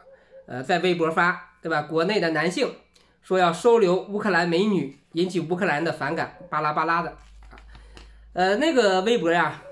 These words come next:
被人扒出来了，他有推特号的啊。推特上呢，其实都是各种的反华言论，对吧？关注了一堆藏独、疆独、各种独等等。那这事儿就很奇怪，那么这么一个人，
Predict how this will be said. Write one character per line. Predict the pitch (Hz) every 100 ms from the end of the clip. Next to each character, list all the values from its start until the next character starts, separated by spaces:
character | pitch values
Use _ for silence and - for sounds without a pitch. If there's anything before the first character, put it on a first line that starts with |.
| -
被 | 202 175 160 156
人 | 156 165
扒 | 202 190
出 | 277
来 | 127
了， | 120 - _ - _ -
他 | 294
有 |
推 | 285 285 285
特 | 262
号 | - 277 156
的 | - _ _ _
啊。 | -
推 | - 190
特 | 240
上 | 226 180
呢， | 156 131 127
其 | - 196
实 | 190
都 | 226
是 | 208 143 139 -
各 | 196
种 | 143
的 | 139
反 | 143 123
华 | 120 139
言 | 120
论， | 170 175 - _ _ -
对 | 165
吧？ | 147
关 | 185 175
注 | 185
了 | 160
一 | 175
堆 | 170 160 160 165 - - -
藏 | 190 156
独、 | 156
疆 | 170 185
独、 | 165 165
各 | 202
种 | 160 131
独 | 135 - _
等 | - 139 208
等。 | 175 - _ _ _ _ _ _ _ -
那 | 262
这 | 320
事 | 262
儿 |
就 | 202
很 | 165 -
奇 | -
怪， | 170 156 - _
那 | 202
么 | 214
这 | 349
么 | 320
一 | 185 156
个 | 165 196 165 143
人， | 131 139 208